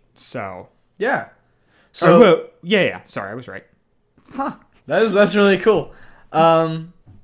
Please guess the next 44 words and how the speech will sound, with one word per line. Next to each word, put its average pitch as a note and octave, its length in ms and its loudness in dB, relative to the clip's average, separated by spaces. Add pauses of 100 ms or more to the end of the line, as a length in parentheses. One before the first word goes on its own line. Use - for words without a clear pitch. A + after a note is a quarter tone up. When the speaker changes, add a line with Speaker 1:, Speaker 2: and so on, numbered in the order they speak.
(400)
Speaker 2:
yeah, F3+ 160 2
so E3 600 -2
I D3 120 -6
guess, - 520 -8 (480)
I D3+ 80 -2
mean, D3 340 -6
so E3+ 120 -8
the D#3 100 -8
intro G3 200 -8
is E3 80 -12
nice. C#3 240 -8
It, B2+ 240 -14
it, B2+ 180 -10
again, C3 320 -8
wasn't B2+ 280 -8
a, B2+ 180 -4
uh, B2 160 -6 (520)
didn't C3+ 280 -10
overexpose, C3 720 -10 (260)
which - 160 -18
I A2+ 80 -12
feel G2+ 220 -20
like G#2+ 160 -16
is F#3 60 -4
Speaker 1:
Yeah. B3 100 0
Speaker 2:
cool. A#2 260 -10 (180)
Speaker 1:
They B2+ 360 -4 (100)
find C3 280 0
Speaker 2:
Um, F3 40 -4
Speaker 1:
their F3 100 -4
cards E3 300 -4
close D#3 240 -6
to - 60 -20
the D3 100 -14
che-, F3+ 300 -4 (320)
chest. F#3+ 380 -4
It E3 120 -4
does, D#3+ 320 0
like, C#3+ 220 -2
a D#3 100 -6
little C#3 300 -2
bit B2+ 160 -6
of B2+ 180 -6
the, A#2 320 -6